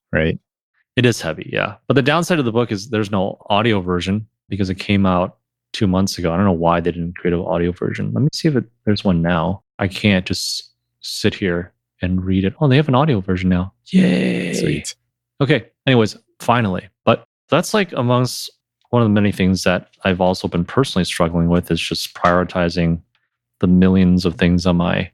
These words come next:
Speaker 2: to-do list. There's, like, three books. Cold Start. There's a book from the Accelerator program called Levers that they sent us. They want us to read.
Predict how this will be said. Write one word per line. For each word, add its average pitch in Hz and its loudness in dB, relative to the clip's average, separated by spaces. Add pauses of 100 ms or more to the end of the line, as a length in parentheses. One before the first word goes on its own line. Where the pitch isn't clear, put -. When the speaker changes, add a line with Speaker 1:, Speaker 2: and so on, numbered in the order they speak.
(560)
Speaker 2:
to-do 92 2
list. 90 -2 (240)
There's, 87 -4
like, 87 -2 (220)
three 95 4
books. 87 -2 (240)
Cold 95 2
Start. 120 0 (160)
There's 87 -8
a 85 -8
book 87 -4
from 92 -6 (260)
the 95 -2
Accelerator 107 2
program 95 0
called 85 -4
Levers 92 0
that 95 -4
they 98 -4
sent 92 0
us. 90 0
They 90 -2
want 87 0
us 87 -2
to 92 0
read. 87 2